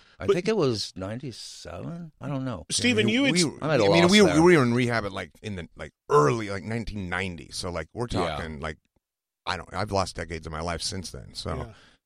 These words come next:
Speaker 3: it's, it's hard for me to, to give you numbers.
Speaker 2: Steven, you had
Speaker 1: Hmm.
Speaker 2: said to me on more than one occasion that when Robin went, it, that, that's what you felt really changed the whole sort of balance of Rat, that it was a,
Speaker 1: Mm-hmm.
Speaker 2: it was a really,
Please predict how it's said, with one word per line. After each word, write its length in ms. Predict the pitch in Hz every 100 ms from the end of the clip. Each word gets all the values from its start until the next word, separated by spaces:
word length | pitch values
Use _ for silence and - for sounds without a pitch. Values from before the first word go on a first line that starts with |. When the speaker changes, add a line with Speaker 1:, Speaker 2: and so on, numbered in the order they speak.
| -
Speaker 3:
it's, 220 | 98 -
it's 240 | 87 85
hard 240 | 90 92 82
for 80 | 87
me 140 | 85
to, 240 | 78 76 78 _ _ _
to 60 | -
give 140 | 95
you 100 | 80
numbers. 560 | 80 92 85 65 - - - _
Speaker 2:
Steven, 360 | - 233 208 190
you 140 | 220
had 100 | 240
Speaker 1:
Hmm. 60 | 226
Speaker 2:
said 200 | 208 165
to 80 | 175
me 240 | 170 165
on 180 | 151 156
more 180 | 156 160
than 120 | 151
one 100 | 151
occasion 400 | 139 - 143 123 131
that 160 | 135
when 220 | 143 135 135
Robin 520 | 143 160 143 139 139
went, 280 | 147 131 -
it, 240 | 135 -
that, 200 | - 151 -
that's 300 | 156 147 156
what 160 | -
you 80 | 143
felt 260 | - 147 -
really 260 | 135 135 123
changed 420 | - 143 131 117
the 80 | 120
whole 480 | - 151 135 127 120 - - -
sort 260 | - 151 131
of 100 | 113
balance 420 | 139 131 127 -
of 180 | 113 127
Rat, 300 | 123 107 -
that 120 | 131
it 80 | 135
was 180 | 131 127
a, 40 |
Speaker 1:
Mm-hmm. 240 | 120 117 123
Speaker 2:
it 100 | 143
was 140 | 131
a 40 | 139
really, 600 | 131 147 147 139 131